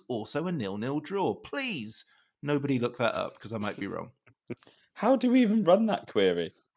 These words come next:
Speaker 2: Or did you just look back?
Speaker 1: Banyard
Speaker 2: Oh,
Speaker 1: site, yeah.
Speaker 2: fair play.
Speaker 1: Well, it was five minutes. I, I wondered whether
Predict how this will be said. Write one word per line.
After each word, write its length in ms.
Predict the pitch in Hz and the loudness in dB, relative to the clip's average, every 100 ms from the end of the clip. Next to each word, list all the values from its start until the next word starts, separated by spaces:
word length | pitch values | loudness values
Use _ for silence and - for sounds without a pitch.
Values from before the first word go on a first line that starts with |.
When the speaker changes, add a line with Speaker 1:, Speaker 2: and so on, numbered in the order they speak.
| _ _ | _ _
Speaker 2:
Or 160 | - 143 | -2 -2
did 160 | 147 - | 0 -2
you 100 | 156 | 0
just 240 | 160 - | 0 2
look 180 | 185 - | 2 4
back? 280 | 196 98 - _ _ _ _ _ - | 6 6 4 _ _ _ _ _ -4
Speaker 1:
Banyard 600 | 175 202 190 170 156 135 | 0 0 -2 -2 -2 -2
Speaker 2:
Oh, 20 | |
Speaker 1:
site, 540 | - 123 120 110 107 | -4 0 0 0 -4
yeah. 240 | 82 87 101 | -8 -6 4
Speaker 2:
fair 180 | 123 | 6
play. 400 | 110 113 98 87 - - _ _ - - 139 | 6 6 4 4 -2 -18 _ _ -20 -16 -10
Speaker 1:
Well, 180 | 98 98 _ - | -10 -12 _ -18
it 100 | 107 | -16
was 100 | - | -4
five 320 | 143 123 - | 0 0 -2
minutes. 280 | 107 101 - | -8 -6 0
I, 80 | 139 | 2
I 140 | 135 | 2
wondered 460 | 131 156 160 147 131 | 2 2 2 2 0
whether 360 | 123 113 117 | 0 2 0